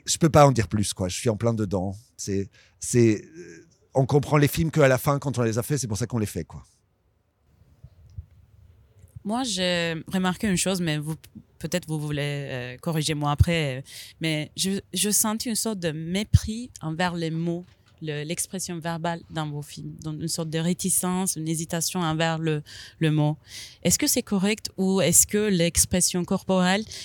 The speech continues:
Speaker 2: est l'antidote de cette manière de s'exprimer à travers les personnages, que ce soit dans la fiction ou de documentaire ?
Speaker 1: <laughs>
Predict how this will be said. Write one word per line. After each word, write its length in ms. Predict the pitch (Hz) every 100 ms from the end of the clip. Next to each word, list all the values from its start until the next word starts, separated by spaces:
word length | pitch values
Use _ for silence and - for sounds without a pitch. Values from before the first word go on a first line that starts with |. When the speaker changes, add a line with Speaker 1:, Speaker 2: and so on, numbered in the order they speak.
| -
Speaker 2:
est 100 | -
l'antidote 580 | 160 185 190 190 170 175 -
de 420 | 160 165 - -
cette 260 | - - -
manière 340 | 170 160 160
de 80 | 160
s'exprimer 560 | 156 170 - - 160 160
à 80 | 151
travers 320 | - 156 151
les 120 | 151
personnages, 500 | 175 165 165 165 160
que 100 | 165
ce 100 | 160
soit 220 | - 160
dans 120 | 151
la 120 | 147 143
fiction 420 | - - 180 170
ou 40 |
de 120 | 143 143
documentaire ? 680 | 143 - 143 135 131 147 - - - - - - - - - - - - - - _ - - _ _ _ _ _ _ _ _ _ _
Speaker 1:
<laughs> 60 | -